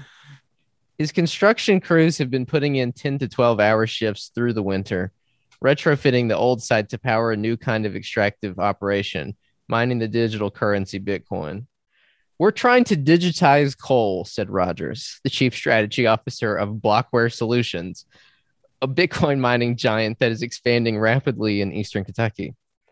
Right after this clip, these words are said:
Over the past years, Rogers, a former venture capitalist, like, I, I, I don't know, like, what is a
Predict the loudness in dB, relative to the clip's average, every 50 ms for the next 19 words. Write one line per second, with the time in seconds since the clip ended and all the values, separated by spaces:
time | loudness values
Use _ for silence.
0 | _ _ _ _ _ _ _ _ _ _ _ _ _ 0 0 2 2 2 2 0
1 | 2 2 2 4 2 2 0 0 0 2 4 4 2 0 -2 -4 -8 -2 4 6
2 | 6 6 6 4 2 0 0 0 -2 -6 -8 _ -2 -2 -2 0 0 2 2 4
3 | 4 4 4 4 4 2 2 2 -2 -6 -4 -2 -2 -2 -2 -2 -4 -4 -2 -2
4 | -2 -4 -8 -14 _ _ _ _ _ _ _ _ _ _ _ -2 -2 0 -2 -6
5 | -12 -12 _ -12 -14 -14 -14 _ _ -2 0 2 2 2 2 4 4 6 6 4
6 | 4 0 -2 -6 -4 0 0 0 0 0 0 2 4 4 6 4 4 2 2 2
7 | 2 2 2 -2